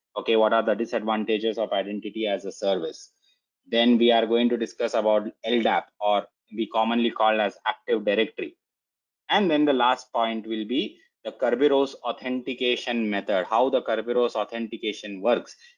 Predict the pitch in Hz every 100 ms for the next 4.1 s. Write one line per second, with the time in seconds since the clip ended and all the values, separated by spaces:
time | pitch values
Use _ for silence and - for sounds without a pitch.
0 | - 110 101 104 110 113 104 98 98 98
1 | 87 78 - _ _ _ _ _ _ -
2 | 92 107 117 - _ _ 113 123 131 160
3 | 170 - 120 127 127 _ 117 - - 117
4 | 113